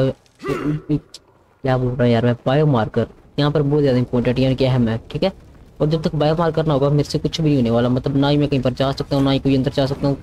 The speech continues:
और जो भी दिखेगा, शक की नज़र से देखेगा कि ये बंदा infected है यार, इसके पास biomarker नहीं है, वो hand में ब्रेसलेट के type के जैसा होता है। तो first मुझे इसके पास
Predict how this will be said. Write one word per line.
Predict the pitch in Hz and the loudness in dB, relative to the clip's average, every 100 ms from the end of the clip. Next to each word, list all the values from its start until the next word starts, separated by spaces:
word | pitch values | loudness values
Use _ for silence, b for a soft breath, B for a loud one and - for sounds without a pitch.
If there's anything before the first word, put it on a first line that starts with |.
| - | -2
और | 143 156 | 0 2
जो | 156 175 | 2 0
भी | 175 | 0
दिखेगा, | 151 156 160 | 0 0 0
शक | 156 151 | 0 0
की | 160 | 0
नज़र | 143 | 0
से | 135 143 | -2 0
देखेगा | 131 135 151 151 - - - - | 0 2 -2 -4 -18 -20 -12 -2
कि | |
ये | 175 | 0
बंदा | 151 139 156 | 2 2 2
infected | 143 123 - 139 | 2 0 -2 0
है | 123 | 2
यार, | 131 | 0
इसके | 143 143 | -2 -2
पास | 131 | -2
biomarker | 135 123 120 117 117 113 | 0 0 2 2 0 -2
नहीं | 113 117 | 0 0
है, | |
वो | 135 | 0
hand | 135 127 131 | 0 2 2
में | 135 | 0
ब्रेसलेट | 135 143 123 135 127 | -2 -2 -2 -6 -6
के | |
type | 139 120 - | -2 -2 -2
के | 117 | -4
जैसा | 120 - | -2 -4
होता | 104 - | -8 -4
है। | 104 - _ - _ _ - - | -6 -8 _ -20 _ _ -14 -8
तो | |
first | 151 156 165 | -2 -2 0
मुझे | 160 147 | 0 0
इसके | 143 | -2
पास | 151 143 | -2 -4